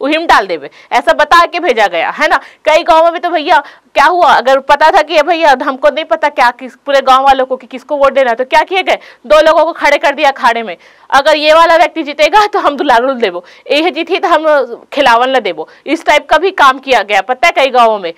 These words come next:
तो चु-, आम चुनाव क्या था, जो भारत का पहला आम चुनाव था, बहुत ही सफल रहा और बहुत ही बड़े लेवल पे किया गया था,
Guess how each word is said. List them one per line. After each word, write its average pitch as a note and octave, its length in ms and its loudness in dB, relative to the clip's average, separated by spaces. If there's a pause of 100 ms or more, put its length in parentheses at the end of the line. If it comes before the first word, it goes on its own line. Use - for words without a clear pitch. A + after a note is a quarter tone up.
(120)
तो B3+ 60 -6
चु-, C4 240 -14
आम C4+ 200 2
चुनाव C#4+ 240 -4
क्या C#4+ 180 0
था, E4 100 -2
जो D4 120 -6
भारत A3+ 280 -2
का B3+ 80 -6
पहला B3 280 0
आम B3+ 140 2
चुनाव C4+ 180 -4
था, E4 140 -2 (300)
बहुत C4 280 0
ही E4 60 -6
सफल C#4+ 340 0
रहा D#4+ 260 2 (340)
और C#4+ 120 2
बहुत B3+ 360 -2
ही D4+ 60 2
बड़े B3+ 280 0
लेवल B3+ 240 2
पे B3+ 180 -6
किया G#3 240 -4
गया F3 200 -2
था, F#3 200 -6